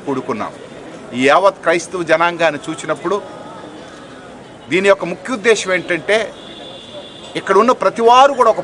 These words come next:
ప్రవీణ్ కుమార్ గారిలాగా బ్రతకాలని, బ్రతికినంత కాలం కూడా ప్రభు కొరకే బ్రతకాలని, మేము నమ్ముకున్న సత్యాన్ని, మేము నమ్ముకున్న దేవుణ్ణి ప్రజలకు పంచాలనే ఉద్దేశంతో మేమందరం ఒక నిర్ణయం తీసుకున్నాం. ఇక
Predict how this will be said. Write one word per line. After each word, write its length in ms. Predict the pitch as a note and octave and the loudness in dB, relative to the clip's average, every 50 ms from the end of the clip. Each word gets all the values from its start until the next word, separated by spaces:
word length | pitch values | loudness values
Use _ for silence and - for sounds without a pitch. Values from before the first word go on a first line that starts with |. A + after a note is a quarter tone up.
| - | 0
ప్రవీణ్ 320 | E3 E3 D#3+ G3+ A#3 A#3+ A3+ - | 0 0 0 2 -2 -2 -2 -4
కుమార్ 260 | G#3 F#3+ G3 G3 F#3+ F3 F3 | 2 4 4 4 4 4 4
గారిలాగా 420 | F3 E3 D#3 D#3 D3 C3+ A#2+ G#2+ F2 - - - - - - - - - - - - | 2 4 4 2 2 2 2 -2 -2 -6 -16 -20 -20 -20 -20 -20 -20 -20 -20 -2 0
బ్రతకాలని, 640 | - - - D#3+ - F3+ F3+ E3+ D#3+ D#3+ E3 F#3+ F#3+ - - - - - - - - - - - - - - - - - - - - | 0 0 0 -2 0 2 4 4 4 2 0 -4 -10 -12 -18 -18 -20 -18 -16 -16 -16 -16 -16 -18 -18 -20 -20 -20 -20 -20 -20 -10 -2
బ్రతికినంత 500 | - E3 E3 - - A#3+ B3 B3+ B3 - B3+ - B3 | -2 -2 -2 -2 -2 0 0 0 2 -2 0 2 2
కాలం 240 | A#3 B3 B3+ C4+ C4 A3 G#3 | 2 4 4 2 2 4 2
కూడా 200 | G3+ E3+ D#3+ E3 F#3+ F#3 - - - - | 4 4 4 2 2 -2 -6 -14 -2 2
ప్రభు 260 | D#3 E3 F3+ A#3+ B3 G3 - | 2 2 2 2 -2 2 2
కొరకే 280 | A#3 A3+ A3 A3+ G#3+ F3+ | 2 2 4 2 2 2
బ్రతకాలని, 560 | F3 F3 D#3+ C#3+ C#3+ G3 F#3+ F3+ F3+ F3 G3 G#3 - - - - - - - - - - - - - C#3 | 2 -2 -2 0 2 2 2 4 2 -2 -2 -8 -10 -16 -20 -20 -18 -18 -18 -16 -16 -18 -18 -8 0 2
మేము 140 | E3+ G3 F#3+ - | 2 4 6 4
నమ్ముకున్న 360 | G3 A3 B3 - - B3+ B3 A3+ G#3 - | 2 2 0 -2 -2 0 0 0 0 0
సత్యాన్ని, 460 | F3+ E3+ - - A3 G#3+ G#3+ A3 A3+ A3 G3 | -2 -2 0 4 4 4 4 4 -2 0 0
మేము 140 | F#3 F3 E3+ E3 | 0 0 2 0
నమ్ముకున్న 420 | E3 F#3 G3+ G3 - G#3 F#3 F3 D#3 A#2+ - - - - - - - - - - C3 | 0 0 0 -2 -2 0 2 2 0 0 -2 -8 -20 -20 -20 -20 -20 -20 -18 -4 0
దేవుణ్ణి 360 | D3+ F3 G3 G3+ G3+ F#3+ F#3+ G3+ G3 - | 2 4 4 4 2 2 0 -6 0 0
ప్రజలకు 360 | D#3 D#3 E3 F#3 F#3+ - F3 - C3+ | 0 0 2 0 -4 -4 -4 0 0
పంచాలనే 500 | C#3+ D#3 E3+ - G3+ G3 F#3+ F#3 E3+ D#3 D3 | 0 0 2 2 2 4 4 4 2 0 -4
ఉద్దేశంతో 560 | C#3+ B2+ C3+ C#3 B2+ - B2+ A2+ - - A2 F#2 - - - - - - - - - - - - - - - - - - - - | -4 -2 -2 -2 -2 -2 -10 -14 -10 -10 -10 -10 -10 -12 -18 -18 -18 -18 -18 -18 -18 -18 -18 -18 -18 -20 -20 -20 -20 -20 -10 -4
మేమందరం 440 | A#2+ C3 C3+ C#3+ E3 E3+ F3+ F#3+ F3 D3+ | -2 2 2 2 2 2 0 0 0 0
ఒక 100 | - C#3+ C3 | -2 -6 -6
నిర్ణయం 300 | C3 B2+ D3+ E3 E3+ D#3 B2 | -6 -2 -2 -2 -2 -2 -4
తీసుకున్నాం. 480 | D3+ C#3+ - - - D3+ C#3 D#3+ F#3 F3+ - - - - - - - - - - - - - - - C#3+ | -8 -8 -8 -8 -8 -4 -2 -2 -2 -2 -4 -14 -20 -20 -20 -20 -20 -20 -20 -20 -20 -18 -20 -10 -10 -4
ఇక 100 | - - | -4 -4